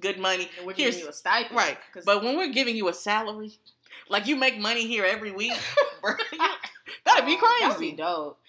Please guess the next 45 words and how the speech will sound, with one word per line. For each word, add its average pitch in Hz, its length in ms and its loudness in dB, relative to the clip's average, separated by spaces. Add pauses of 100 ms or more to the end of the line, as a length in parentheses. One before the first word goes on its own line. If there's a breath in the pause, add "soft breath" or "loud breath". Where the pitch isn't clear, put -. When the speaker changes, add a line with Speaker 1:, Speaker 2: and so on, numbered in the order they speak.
(340 soft breath)
Speaker 2:
We 539 100 -2
definitely 220 380 -2
do 185 60 -12
wanna 139 180 -14
give - 180 -20
stipends - 420 -8
eventually. - 380 -20
Hopefully, 190 320 -4
we 156 80 -4
Speaker 1:
Mm-hmm. 160 80 -8
Speaker 2:
can 160 120 -16
give 151 160 -12
our 143 120 -10
intern 143 360 -18
stipends 127 340 -12
Speaker 1:
Oh, 208 100 0
yeah, 196 140 0
Speaker 2:
down 160 100 -4
Speaker 1:
'cause 156 80 -8
Speaker 2:
the 240 60 -4
Speaker 1:
these 240 80 -6
Speaker 2:
line. 214 100 -4
Speaker 1:
internships 180 380 -4
are 135 60 -6
unpaid. 147 520 -6
I - 120 -10
feel 143 120 -10
like - 120 -6
that's 185 120 -6
Speaker 2:
Yes, 113 60 -6
Speaker 1:
important. - 420 -12
Speaker 2:
that 359 120 -10
is 175 160 -6
important. 139 360 -14
I - 20 -10
mean, 359 120 -10
you 440 80 -8
get 190 120 -8
credit, 143 300 -8
though. - 60 -18 (500 loud breath)
Speaker 1:
Yeah. 175 180 -6
Speaker 2:
And 240 80 -6
they're 226 100 0
virtual. 185 520 -6 (180)
Speaker 1:
Mm-hmm. 233 280 -6